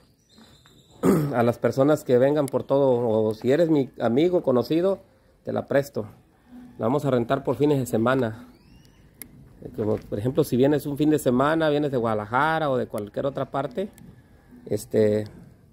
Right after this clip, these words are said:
te la podemos rentar, este, por toda la semana o por un fin de semana,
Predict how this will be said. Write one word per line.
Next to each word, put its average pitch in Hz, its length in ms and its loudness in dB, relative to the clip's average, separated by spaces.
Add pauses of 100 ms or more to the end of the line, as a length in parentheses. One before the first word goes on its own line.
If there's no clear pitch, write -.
(520)
te - 80 -10
la 107 100 0
podemos 127 360 0
rentar, 135 540 2
este, 131 200 -6
por 107 300 -6 (420)
toda 131 200 2
la 120 100 0
semana 139 580 -2
o 113 80 -2
por 110 180 -4
un 117 140 -4
fin 127 140 -4
de 127 80 -4
semana, 117 500 -2